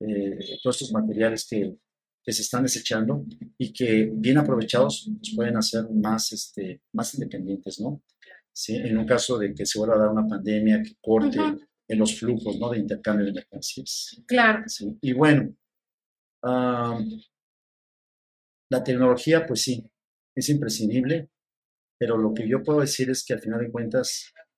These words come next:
Speaker 1: nosotros nos, nos hemos puesto a pensar que sea lo que sea y por mucha tecnología que tengamos, tenemos que seguir siendo útiles para nuestros clientes, para la sociedad.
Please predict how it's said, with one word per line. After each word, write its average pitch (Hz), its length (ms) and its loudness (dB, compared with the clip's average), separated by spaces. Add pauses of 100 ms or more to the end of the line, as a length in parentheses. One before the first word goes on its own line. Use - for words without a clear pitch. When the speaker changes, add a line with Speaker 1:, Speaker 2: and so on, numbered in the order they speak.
(340)
Speaker 1:
nosotros 123 440 -2
nos, 113 160 -8
nos 110 180 -2
hemos 127 180 -2
puesto 135 220 -4
a - 40 -12
pensar - 420 -2 (1400)
que 123 120 -2
sea 151 220 4
lo 151 120 0
que 131 100 -4
sea 113 520 2
y 110 100 -6
por 110 180 -2
mucha 139 260 0
tecnología 110 440 -2
que 117 120 -10
tengamos, 101 720 -4 (1600)
tenemos 123 400 -2
que 131 80 -4
seguir 110 300 -4
siendo 110 320 -2
útiles - 880 -4
para 107 180 -2
nuestros - 300 -10
clientes, 110 340 -4
para 95 180 -8
la 85 60 -12
sociedad. - 460 -10